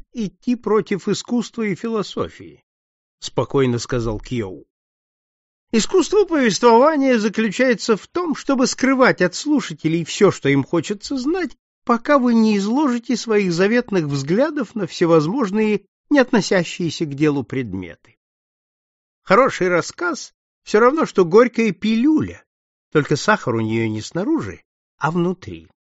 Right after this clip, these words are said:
Я начну, если позволите, с того, как некоему воину из племени Чероки предсказали судьбу, а закончу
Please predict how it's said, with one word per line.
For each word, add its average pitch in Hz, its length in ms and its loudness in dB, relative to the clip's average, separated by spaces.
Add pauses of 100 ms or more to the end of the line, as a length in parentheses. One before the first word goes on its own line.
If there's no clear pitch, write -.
(680)
Я 214 140 2
начну, - 360 -2
если 165 240 -4
позволите, 143 580 -4
с - 120 -10
того, 202 320 -4 (300)
как - 220 -2
некоему 151 640 0
воину 120 580 2
из - 180 -18
племени 101 500 -2
Чероки 240 640 -4 (420)
предсказали 185 720 -2
судьбу, 170 580 -8 (840)
а 147 160 0
закончу 277 840 -2